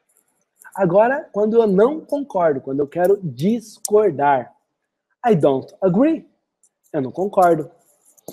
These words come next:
I'm sorry, but I totally disagree. Sinto muito, mas eu discordo totalmente. Absolutely not. É claro que não. That's not right.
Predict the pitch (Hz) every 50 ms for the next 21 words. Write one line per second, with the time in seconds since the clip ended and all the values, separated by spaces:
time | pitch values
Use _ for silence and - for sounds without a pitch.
0 | - - _ _ _ _ _ _ - 226 233 214 - - - 170 143 135 135 139
1 | 127 127 156 170 208 226 - - - _ _ _ _ - 156 147 135 - - _
2 | - 226 240 254 240 247 240 247 254 294 294 - - 127 113 147 151 123 127 160
3 | 151 143 202 247 254 214 139 113 - _ _ _ _ _ _ _ _ - 247 269
4 | 262 320 302 240 196 175 165 175 170 165 170 170 156 127 180 196 233 285 - -
5 | - 165 147 185 180 - - 185 180 180 190 202 190 226 269 - _ _ _ _
6 | _ _ - 208 220 233 220 - - 202 180 165 160 143 131 117 - _ - -
7 | - _ _ _ _ _ _ - _ _ - 254 254 - - - - 254 220 180
8 | 165 156 - 180 196 214 240 269 302 330 381 381 339 196 131 - - - - -
9 | _ _ _ _ _ _ _ _ 277 - - - 180 151 147 160 180 214 254 302
10 | - - - _ _ _ _ _ _ _ _ - - 330 339 320 294 330 381 349
11 | 208 - - _ _ _ _ _ _ _ _ _ _ _ _ _ _ _ _ _
12 | _ - 254 233 190 - - - 143 147 151 175 190 190 - - - 123 139 156
13 | 151 151 135 131 131 - - -